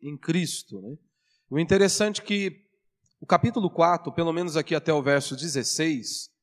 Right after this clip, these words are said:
Paulo vai estar tratando sobre preservar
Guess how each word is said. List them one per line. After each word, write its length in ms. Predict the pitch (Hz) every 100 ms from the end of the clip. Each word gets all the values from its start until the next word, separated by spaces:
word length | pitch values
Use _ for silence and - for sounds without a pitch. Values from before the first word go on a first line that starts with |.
| _ _ _ _
Paulo 280 | 156 165 170
vai 160 | 151 170
estar 400 | 156 - 165 151
tratando 560 | 196 196 - 160 165 156
sobre 600 | - 165 156 160 156 - _ _ -
preservar 880 | 208 233 180 185 139 135 147 160